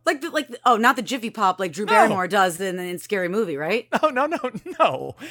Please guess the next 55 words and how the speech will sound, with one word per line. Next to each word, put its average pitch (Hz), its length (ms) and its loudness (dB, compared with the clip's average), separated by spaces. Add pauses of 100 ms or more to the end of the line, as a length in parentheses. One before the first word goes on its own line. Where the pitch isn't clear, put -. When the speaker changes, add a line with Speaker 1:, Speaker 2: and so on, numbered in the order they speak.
(240)
Speaker 2:
I 196 100 6
actually, 208 320 2
I - 40 8
have, 196 80 2
like, 214 100 -4
a 185 60 -2
bag 170 260 -2
of 247 100 -6
kernels. 170 540 -4
I 185 60 -6
have 190 60 0
a 202 40 -6
little 208 140 -4
popper. 196 380 -2 (240)
Speaker 1:
Are 523 220 -4
you 605 100 -10
the 622 160 -10
cutest? 523 720 0
Speaker 2:
And 220 100 2
I 226 60 4
Speaker 1:
Look 208 100 -2
at 233 60 0
Speaker 2:
have 226 100 2
Speaker 1:
you. 196 300 2 (100)
Speaker 2:
movie 233 340 -6
theater 226 280 -10
butter, 208 340 0
and 139 100 -6
I 151 60 -6
do 170 140 -8
a - 20 -10
little 170 220 -6 (680)
at 165 100 -8
the 214 120 0
end, 190 260 6
and 185 120 -6
it's 180 100 -6
like, 185 220 -4
I 175 120 2
feel 196 160 -4
like 190 140 0
I 180 40 -2
have, 156 120 -8
like, 160 140 -8
legit 151 500 -8
popcorn. 156 520 -4 (340)
Speaker 1:
I - 40 -8
mean, 262 120 0
it - 40 -6
sounds 269 180 2
like 226 80 -4
a 202 60 -2
mess, 180 320 -2
but 160 160 -6
whatevs. 135 520 -8